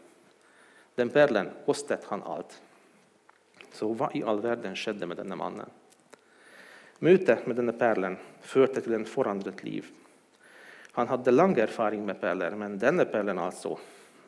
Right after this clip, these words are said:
det var helt spesiell. Det som var verdifull før, det måtte denoteres, fordi mannen valgte å prioritere noe annet. Jesus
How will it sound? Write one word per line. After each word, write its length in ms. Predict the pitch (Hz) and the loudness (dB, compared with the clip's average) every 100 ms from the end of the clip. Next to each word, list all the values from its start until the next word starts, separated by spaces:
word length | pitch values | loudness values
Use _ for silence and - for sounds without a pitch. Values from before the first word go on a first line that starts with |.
| - | -6
det 80 | |
var 160 | 104 90 | -6 -4
helt 160 | 107 95 | -6 -6
spesiell. 480 | - - - 50 - - - _ _ _ _ _ _ - - | -8 -8 -6 -6 -8 -20 -20 _ _ _ _ _ _ -20 0
Det 120 | 156 151 | 2 4
som 140 | 139 | 2
var 140 | 113 107 | 4 4
verdifull 540 | 143 143 127 - 120 | 4 6 0 0 -4
før, 380 | 110 - 107 196 - - - | -4 2 4 4 0 -12 -2
det 140 | 135 | 0
måtte 260 | 131 131 117 | 0 -2 -2
denoteres, 680 | 107 80 - - 165 196 - - - - - - - | -2 -2 -4 0 0 0 -6 -16 -20 -20 -20 -20 -20
fordi 320 | - 156 156 156 | 2 4 4 2
mannen 360 | 165 143 123 | 4 4 4
valgte 320 | 131 123 - 113 | 4 2 2 -2
å 80 | |
prioritere 500 | - 117 110 110 110 110 | 0 0 0 0 -2 0
noe 180 | 107 98 | 0 -2
annet. 320 | 92 95 - - _ _ _ - - - - - _ _ _ _ _ _ _ - - - - - | -2 -6 -10 -20 _ _ _ -18 -18 -20 -20 -20 _ _ _ _ _ _ _ -20 -20 -20 -20 2
Jesus 420 | 190 196 160 - | 2 4 0 0